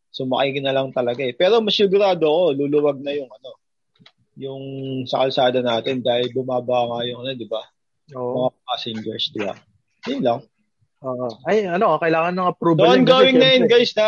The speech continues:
Speaker 1: So, pwede kayong mag-site visit, no? Pag pupunta kayo sa opening namin, no?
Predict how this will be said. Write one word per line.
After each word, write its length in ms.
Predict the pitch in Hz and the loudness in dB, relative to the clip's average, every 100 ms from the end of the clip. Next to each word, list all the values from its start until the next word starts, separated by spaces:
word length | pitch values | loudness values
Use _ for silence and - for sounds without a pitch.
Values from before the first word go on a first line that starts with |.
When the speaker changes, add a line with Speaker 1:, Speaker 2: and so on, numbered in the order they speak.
| 214 | 2
Speaker 1:
So, 160 | 196 202 196 196 190 _ | 2 4 6 4 0 _
pwede 200 | 170 170 | -2 2
kayong 300 | 185 190 185 180 214 | 2 2 -2 -6 -4
mag-site 480 | 165 160 170 160 | -4 -2 -2 -2
visit, 340 | 151 151 147 151 | -4 -6 -6 -10
no? 180 | 135 135 | -10 -10
Pag 200 | - 131 127 | -10 -14 -10
pupunta 360 | 143 151 143 147 | -8 -6 -4 -4
kayo 140 | 151 | -4
sa 160 | 156 139 | -4 -4
opening 320 | 131 131 131 | -4 -6 -8
namin, 380 | 123 117 131 | -8 -8 -8
no? 100 | 123 | -12